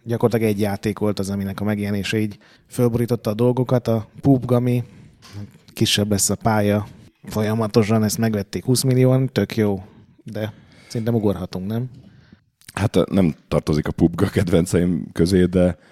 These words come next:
Speaker 1: Nem, szerintem ez, ez egy ugyanolyan, mint az ARK, csak egy fokozattal nagyobban, hogy megjelenik,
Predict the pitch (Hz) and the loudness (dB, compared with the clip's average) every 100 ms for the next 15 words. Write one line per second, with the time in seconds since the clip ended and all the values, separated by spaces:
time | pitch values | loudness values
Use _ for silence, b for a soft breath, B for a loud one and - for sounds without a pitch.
0 | b _ 269 190 190 190 202 208 214 - | b _ 0 2 2 2 4 2 0 -4
1 | 190 214 220 165 156 143 143 151 139 - | 0 2 4 4 4 2 2 4 4 2
2 | - 131 139 120 - 123 120 117 - - | -2 0 0 0 -4 -2 0 0 -2 0
3 | 117 117 104 101 98 92 110 113 117 127 | 2 2 2 0 0 -2 0 2 0 -2
4 | 123 127 160 175 151 143 135 - | -2 -2 0 2 2 2 -2 -6